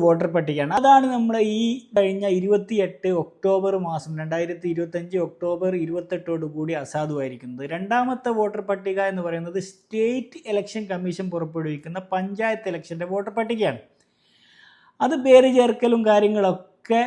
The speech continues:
പൂർത്തിയാക്കി ഇലക്ഷന്, ഏഹ്, തയ്യാറായി നിൽക്കുന്ന ഒരു വോട്ടർ പട്ടികയാണ്. ആ ഇലക്ഷൻ പട്ടികയിൽ നമുക്ക് പേരുണ്ടെങ്കിൽ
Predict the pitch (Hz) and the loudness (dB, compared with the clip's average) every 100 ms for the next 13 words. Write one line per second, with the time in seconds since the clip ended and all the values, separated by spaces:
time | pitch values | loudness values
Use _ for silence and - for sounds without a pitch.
0 | 277 - _ - 170 175 165 - 196 165 | -2 -20 _ -4 0 0 -2 0 4 4
1 | 151 - 185 190 170 165 165 180 185 214 | 2 -2 0 2 2 -2 -4 -4 -4 -4
2 | - 233 202 160 156 156 156 165 165 185 | -8 -16 -10 -8 -6 -6 -4 0 2 4
3 | 196 202 190 175 160 165 160 156 156 151 | 4 4 2 0 -2 -4 -2 0 0 -2
4 | 156 156 156 147 143 147 214 254 247 208 | -4 -4 -2 -4 -4 -2 2 0 0 -4
5 | 202 226 214 202 196 202 202 190 185 185 | -4 -8 -4 -6 -6 -4 -2 -2 -4 -4
6 | 185 175 175 175 180 185 | -6 -6 -6 -6 -8 -8